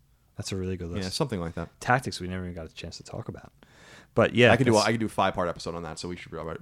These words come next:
Speaker 2: probably just save that. Yeah, what are yours?
Speaker 1: Yeah, you know what? Mine's similar. I would say for my top five, it's very, I mean, honorable mentions, Parasite Eve, Resident Evil two, Twisted Metal two, I think was probably my favorite, Tony Hawk,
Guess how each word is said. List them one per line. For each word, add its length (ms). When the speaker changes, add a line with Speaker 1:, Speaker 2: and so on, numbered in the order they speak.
Speaker 2:
probably 180
just 120
save 160
that. 120
Yeah, 80
what 160
are 20
yours? 220
Speaker 1:
Yeah, 360
you 100
know 120
what? 60
Mine's 280
similar. 320
I 120
would 140
say 200
for 120
my 140
top 300
five, 540
it's 180
very, 340
I 120
mean, 300
honorable 340
mentions, 760
Parasite 440
Eve, 380
Resident 340
Evil 200
two, 460
Twisted 360
Metal 320
two, 480
I 40
think 280
was 260
probably 280
my 120
favorite, 380
Tony 300
Hawk, 440